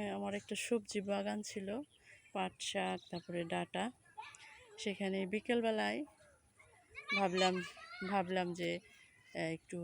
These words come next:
শাক তুলে নিই, পাট শাক। দেখেন আমার পাট শাক তোলার ভিডিও। এই দেখেন কত সুন্দর সুন্দর যে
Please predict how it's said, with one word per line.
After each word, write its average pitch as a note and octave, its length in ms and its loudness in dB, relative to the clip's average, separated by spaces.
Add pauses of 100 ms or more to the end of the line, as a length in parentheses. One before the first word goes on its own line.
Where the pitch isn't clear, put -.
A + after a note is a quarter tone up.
শাক - 360 -6
তুলে G#3 260 2
নিই, C3+ 180 -4 (360)
পাট F#3 260 0
শাক। - 340 -2 (960)
দেখেন G3+ 440 4 (360)
আমার F3 300 -6 (1160)
পাট F3+ 200 -4
শাক - 340 -2 (520)
তোলার - 380 -10 (1200)
ভিডিও। - 360 -16 (380)
এই E3+ 180 -6
দেখেন D#3+ 340 -8
কত G3 260 -12
সুন্দর A#3 360 -2
সুন্দর G3+ 420 -6
যে F3+ 140 -6